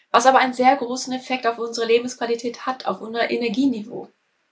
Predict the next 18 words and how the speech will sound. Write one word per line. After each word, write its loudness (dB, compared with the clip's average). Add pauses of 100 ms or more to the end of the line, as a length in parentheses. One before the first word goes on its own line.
(300)
Und 8
es 4
gibt 2
somit 0
kein -4
Standardprogramm -2
für -8
jeden, -4
keine 2
Einheitslösung. 2
Es -6
gibt -4
nicht -6
das 0
eine 2
Tool, -4
was 0
du -4